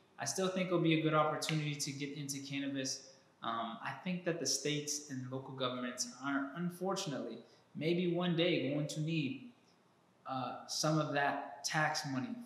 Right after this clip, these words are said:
from the cannabis companies. I think the federal government should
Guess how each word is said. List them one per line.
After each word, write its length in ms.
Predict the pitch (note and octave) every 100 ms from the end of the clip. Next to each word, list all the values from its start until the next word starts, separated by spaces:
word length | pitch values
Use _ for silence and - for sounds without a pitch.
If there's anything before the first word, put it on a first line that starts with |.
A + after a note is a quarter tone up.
| -
from 280 | C3 B2+ B2
the 60 |
cannabis 420 | - C3+ B2+ B2
companies. 640 | - C3 C3 B2+ B2 B2 -
I 240 | A2 G#2
think 220 | - C#3+ C3+
the 60 |
federal 360 | B2+ C#3+ C3 B2+
government 380 | C3+ B2+ B2+ -
should 640 | - - F3+ F3+ B2 -